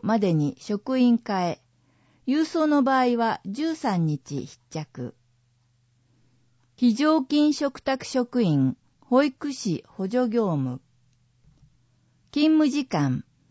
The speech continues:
週五日、月曜から金曜日、午前七時から十一時、または午後三時三十分から七時の間で、一日一時間三十分から三時間勤務。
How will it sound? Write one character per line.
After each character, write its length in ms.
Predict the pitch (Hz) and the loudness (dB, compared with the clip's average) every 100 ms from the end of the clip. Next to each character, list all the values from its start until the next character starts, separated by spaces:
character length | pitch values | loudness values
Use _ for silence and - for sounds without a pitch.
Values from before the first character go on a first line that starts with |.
| _ - | _ -18
週 380 | - 311 285 | -6 -2 0
五 260 | 185 - - | 0 -2 -8
日、 280 | 156 143 - _ _ | -8 -8 -10 _ _
月 300 | 208 214 302 | 0 0 0
曜 200 | 320 339 | 0 0
か 160 | 277 175 | -2 -2
ら 140 | 151 | -4
金 280 | - 214 226 | -2 4 6
曜 200 | 220 175 | 6 2
日、 240 | 143 131 - _ _ _ _ | -2 -6 -10 _ _ _ _
午 180 | - 311 | -4 -2
前 280 | 294 247 214 | 2 2 2
七 240 | - 277 | -2 -4
時 120 | 233 220 | -2 -2
か 160 | 180 | -2
ら 140 | 165 160 | 0 -2
十 300 | 208 247 240 | 0 0 0
一 320 | 220 226 180 | -2 -4 -6
時、 260 | 151 143 - _ _ | -6 -10 -12 _ _
ま 140 | 226 | -2
た 180 | 247 311 | 0 0
は 280 | 247 170 - | 0 0 -2
午 200 | - 320 | -4 -2
後 100 | 269 | -2
三 300 | 262 294 277 | -2 0 2
時 80 | 208 | 0
三 280 | 202 226 240 | -4 0 0
十 160 | 254 254 | 0 -6
分 300 | - 185 165 | -4 -2 -2
か 160 | 160 | -4
ら 140 | 160 165 | -6 -8
七 260 | - 254 | -8 -6
時 140 | 240 202 | 0 0
の 120 | 160 | 0
間 320 | 160 160 151 | -2 -4 -4
で、 220 | 151 156 _ _ _ _ - | -6 -8 _ _ _ _ -10
一 280 | 233 294 285 | -6 2 4
日 500 | 277 254 254 247 - | 6 4 -2 -4 -4
一 260 | 220 277 262 | -8 -6 -4
時 180 | 320 311 | -4 -2
間 240 | 233 175 | -2 -2
三 260 | 220 226 233 | 0 0 0
十 160 | 240 | -2
分 300 | - 185 165 | -4 -4 -4
か 160 | 156 143 | -4 -6
ら 200 | 147 - _ _ _ | -8 -10 _ _ _
三 320 | - 285 294 | 0 4 4
時 140 | 294 | 2
間 260 | 269 190 160 | -2 -2 -2
勤 280 | - 180 156 | -2 -2 0
務。 140 | 135 | -2